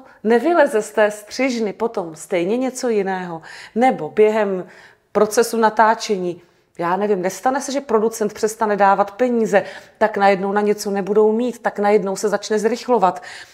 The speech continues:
Prostě nevstoupí do toho faktory, které mé dobré volbě způsobí špatný konec. Jo.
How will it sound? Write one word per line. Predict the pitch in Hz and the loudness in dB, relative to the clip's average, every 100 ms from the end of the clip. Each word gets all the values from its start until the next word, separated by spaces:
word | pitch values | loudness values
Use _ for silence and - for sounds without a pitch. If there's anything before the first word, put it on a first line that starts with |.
| _ _ | _ _
Prostě | - - 233 | -8 -2 0
nevstoupí | 208 254 - 339 349 240 185 | 0 -2 -2 0 2 2 0
do | |
toho | 190 208 | 0 -2
faktory, | 220 214 214 226 180 123 | -2 -4 -2 -2 -2 -4
které | - 190 190 185 190 - | -4 0 2 2 -2 -10
mé | 196 202 175 156 | -2 0 0 0
dobré | 294 254 294 240 | 0 2 2 4
volbě | 220 214 208 185 143 | 2 2 2 2 0
způsobí | - - 214 - 247 | -6 -10 -12 -8 -8
špatný | 226 - 196 233 233 | -6 -2 -2 -2 -8
konec. | 170 147 196 - - - _ | -6 -4 -6 -8 -14 -14 _
Jo. | 180 | -2